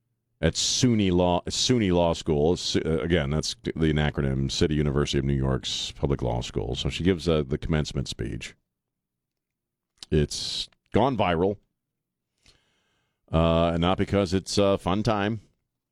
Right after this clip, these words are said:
Fatima, uh, Mohammed, uh, who just graduated from an, an, an American institution of law,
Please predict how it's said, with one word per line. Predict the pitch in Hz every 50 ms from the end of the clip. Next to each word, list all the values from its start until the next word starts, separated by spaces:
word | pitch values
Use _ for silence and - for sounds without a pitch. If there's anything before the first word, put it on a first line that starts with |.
| _ _ _ _ _ _ _ _ _ _ _ _ _ _ _ _
Fatima, | - - - 135 127 113 123 127 120 110 104 101 101 104 104 -
uh, | 101 98 92
Mohammed, | 90 92 85 90 101 101 98 90 87 85 90 98 110 120
uh, | 120 - 90 90 87 85 87 87 87 87 90 - -
who | 92 90
just | 80 92 - -
graduated | - 92 90 92 85 80 92 87 85 -
from | 87 87
an, | 85 80 80 85 92 _ _
an, | 90 98 90 90 _ _
an | 92 90
American | 85 90 95 113 135 135 - 113 104
institution | 101 92 - 98 85 - - 95 92 85 - - 87 80
of | 73 67
law, | 76 82 90 87 80 73 67 65 67